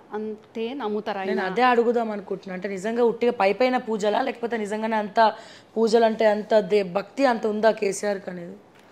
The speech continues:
Speaker 1: స్టార్టింగ్లో
Speaker 2: మ్మ్.
Speaker 1: లేకపోతుండే,
Speaker 2: ఆ.
Speaker 1: మధ్యలో వచ్చింది ఆయనకు.
Speaker 2: మ్మ్.
Speaker 1: చిన్నప్పుడు ఆయనకు ఒక పంతులు ఉన్నారు కదా,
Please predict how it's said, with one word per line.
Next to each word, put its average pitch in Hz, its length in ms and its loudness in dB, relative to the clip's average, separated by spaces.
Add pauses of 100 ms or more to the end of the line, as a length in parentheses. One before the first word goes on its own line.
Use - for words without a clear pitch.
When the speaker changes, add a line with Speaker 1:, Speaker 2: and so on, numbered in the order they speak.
(180)
Speaker 1:
స్టార్టింగ్లో 254 500 -6
Speaker 2:
మ్మ్. 233 100 -6
Speaker 1:
లేకపోతుండే, 202 880 -8
Speaker 2:
ఆ. 190 240 -10
Speaker 1:
మధ్యలో 180 400 -6
వచ్చింది 202 380 -8
ఆయనకు. 180 460 -12 (160)
Speaker 2:
మ్మ్. 175 240 -10 (140)
Speaker 1:
చిన్నప్పుడు 240 720 -6 (840)
ఆయనకు 202 320 -8
ఒక 196 140 -14 (520)
పంతులు 208 260 -8
ఉన్నారు 208 280 -6
కదా, 233 280 -8